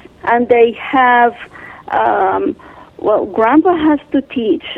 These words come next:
uh, D J, um, and has to explain why these things happening to him. And, um, he, uh, have mentioned that, uh, they have a mission to fulfill,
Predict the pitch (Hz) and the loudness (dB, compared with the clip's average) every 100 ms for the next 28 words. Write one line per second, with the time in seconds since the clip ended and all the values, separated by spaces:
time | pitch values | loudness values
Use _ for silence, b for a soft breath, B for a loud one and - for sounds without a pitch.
0 | - - 190 196 160 - 320 - - - | -4 0 2 2 2 -2 -8 -12 -16 -16
1 | - - 233 202 202 160 117 - - B | -10 -4 -2 -2 0 0 0 -6 -12 B
2 | B B - - - 190 175 151 156 196 | B B -20 -14 -4 -2 0 -2 -4 -2
3 | 202 226 233 - 240 - - 240 226 214 | 0 -2 -2 -2 -4 -4 0 0 0 0
4 | 208 208 214 220 - 202 190 - 254 220 | 2 2 0 -2 0 0 0 -4 -4 -4
5 | - 262 170 - - - - - B B | -2 0 0 -2 -6 -8 -8 -10 B B
6 | B B B B - 214 214 202 196 190 | B B B B 0 2 4 4 4 2
7 | 190 - 190 190 180 139 240 - B B | 0 2 2 2 2 -2 -4 -8 B B
8 | B - - - - - 214 202 202 185 | B -16 -14 -12 -14 -4 -2 2 4 6
9 | 180 180 - 208 196 202 190 - 247 294 | 4 2 -2 -2 0 0 0 0 4 4
10 | 233 196 180 - - B B B - - | 4 4 2 -2 -20 B B B -18 -8
11 | - - - - - 214 226 - 269 269 | -6 -4 -6 -8 0 2 2 2 2 4
12 | 262 254 262 247 233 - 220 214 226 185 | 4 2 -2 -2 -4 -2 -2 0 0 0
13 | - - | 0 -10